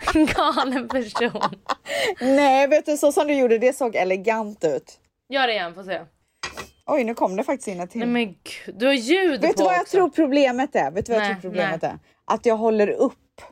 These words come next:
Speaker 1: Ja, kanske, kanske.
Speaker 2: klockarmen.
Speaker 1: Ja, vi får öva lite på det här. Det finns
Speaker 2: Så här nära
Speaker 1: utvecklings-
Speaker 2: ögat, typ. Ja.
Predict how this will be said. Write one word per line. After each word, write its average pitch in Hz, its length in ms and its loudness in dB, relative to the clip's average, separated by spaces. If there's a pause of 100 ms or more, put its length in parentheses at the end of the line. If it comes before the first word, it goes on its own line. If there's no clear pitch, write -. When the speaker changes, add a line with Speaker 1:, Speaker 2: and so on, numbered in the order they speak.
Speaker 1:
Ja, 277 280 0
kanske, 233 300 -2
kanske. 208 360 0
Speaker 2:
klockarmen. 208 720 0
Speaker 1:
Ja, 202 360 -4
vi 226 100 -6
får 254 100 -2
öva 240 320 0
lite 220 220 -6
på 190 80 -4
det 185 60 0
här. 170 160 -4
Det 202 80 -10
finns 226 360 -6
Speaker 2:
Så 277 60 0
här 226 160 4
nära 220 300 2
Speaker 1:
utvecklings- 220 280 4
Speaker 2:
ögat, 214 300 0
typ. 135 300 -4
Ja. - 60 -20